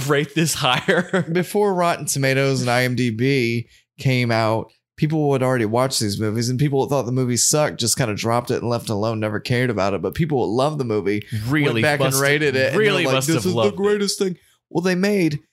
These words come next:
Speaker 2: so it was ten years after the first movie that this sequel was made,
Speaker 1: Yeah.
Speaker 2: and then it subsequently more sequels afterwards, like two more, and a T V show for children, which I watched as a child.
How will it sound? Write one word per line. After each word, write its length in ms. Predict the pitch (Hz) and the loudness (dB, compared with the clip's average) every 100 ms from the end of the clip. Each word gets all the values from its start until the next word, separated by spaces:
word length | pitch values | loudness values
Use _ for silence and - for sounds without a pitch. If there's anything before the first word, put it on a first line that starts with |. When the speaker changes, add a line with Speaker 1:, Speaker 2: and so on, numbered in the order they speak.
| _ _ _ _ - | _ _ _ _ -4
Speaker 2:
so 220 | - 151 | 0 2
it 120 | - | 2
was 200 | 135 131 | 0 0
ten 420 | - 196 196 190 - | 0 0 0 -2 -2
years 600 | 147 147 135 123 - - | 0 2 2 2 0 0
after 300 | 127 135 135 | 0 0 0
the 80 | 123 | -4
first 340 | 120 139 117 - | -2 -2 0 -2
movie 200 | 107 101 | -2 -4
that 240 | 87 - | -6 -4
this 180 | 131 175 | -2 0
sequel 380 | - 131 - 104 | 2 0 -2 -2
was 160 | 104 120 | -2 -2
made, 220 | 101 101 | -2 2
Speaker 1:
Yeah. 120 | 98 | 2
Speaker 2:
and 120 | 143 | 2
then 100 | 156 | 0
it 140 | 143 110 | 0 0
subsequently 920 | - 151 135 151 170 147 131 120 113 | 0 0 -2 -2 -2 -2 0 0 -2
more 260 | 147 143 151 | 0 0 2
sequels 420 | - 127 110 117 | 0 -2 -2 0
afterwards, 600 | 131 127 120 107 113 95 | 0 0 -2 -2 -2 -4
like 180 | 117 143 | -4 -2
two 160 | 151 | -2
more, 260 | 139 135 131 - - - - | 0 0 -2 -6 -12 -10 -2
and 240 | 233 220 | 0 0
a 40 | |
T 200 | 160 - | 0 0
V 120 | 165 151 | 0 0
show 220 | - 127 | 0 0
for 120 | 113 | -2
children, 400 | - 104 85 87 - _ _ | -4 -4 -6 -10 -16 _ _
which 240 | 131 139 - | -2 -2 0
I 160 | 139 | 0
watched 340 | 123 113 107 - | 2 0 -2 -4
as 100 | 110 | -6
a 80 | |
child. 440 | 107 127 85 85 | -4 -4 -4 -8